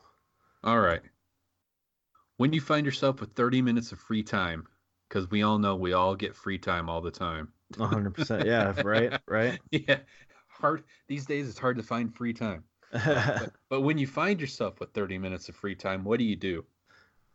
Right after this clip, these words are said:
Speaker 2: I mean, lately it's cleaning the house, but, um,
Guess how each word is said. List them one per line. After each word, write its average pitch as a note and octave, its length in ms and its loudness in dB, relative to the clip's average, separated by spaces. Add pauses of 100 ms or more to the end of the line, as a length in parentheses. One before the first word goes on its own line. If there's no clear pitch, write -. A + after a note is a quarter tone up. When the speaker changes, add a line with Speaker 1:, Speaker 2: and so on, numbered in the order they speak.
Speaker 2:
I D#3+ 60 4
mean, C#3+ 240 4
lately D3 380 6
it's B2+ 160 0
cleaning C#3+ 340 2
the A#2 80 0
house, A#2+ 420 0
but, B2 260 2
um, G2+ 420 0